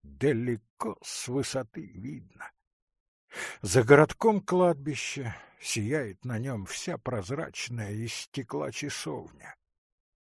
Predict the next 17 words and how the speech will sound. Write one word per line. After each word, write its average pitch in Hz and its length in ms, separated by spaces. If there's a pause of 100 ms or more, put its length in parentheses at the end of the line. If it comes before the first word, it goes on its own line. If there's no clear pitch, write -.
(140)
Какая 160 760
роскошь! - 800 (500)
Не 185 240
разберешь, 170 680
что - 360
в - 100
часовне. - 840 (440)
Плавится 104 800
на 101 160
ее 110 320
стеклах - 800 (340)
солнце. - 760 (1080)
Обманчиво 165 880
хороши 143 480
сады, 123 720 (420)
обманчивы 113 840
виноградники. 104 1160